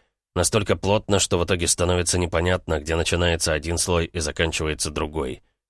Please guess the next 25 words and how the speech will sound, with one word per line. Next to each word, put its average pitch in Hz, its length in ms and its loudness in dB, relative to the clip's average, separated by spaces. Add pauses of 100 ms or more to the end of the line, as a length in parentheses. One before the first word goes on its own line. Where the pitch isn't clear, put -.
(440)
Егор 98 300 0
задумался. 92 680 2 (800)
«Ну, 87 80 0
допустим, 101 460 2
я 101 140 2
смогу 98 340 2
сделать 95 360 2
основу. 90 520 2 (140)
Всё-таки 82 360 -4
это 82 140 -2
был 82 180 0
бы 82 140 -2
интересный 85 560 0
эксперимент. 82 600 -2 (360)
Но 87 160 0
что 101 200 -2
делать 98 300 2
с - 80 2
наполнением, 95 720 2
это 87 160 0
я 82 100 4
снова 82 360 2
ума 80 280 2
не 101 140 0
приложу». 80 500 0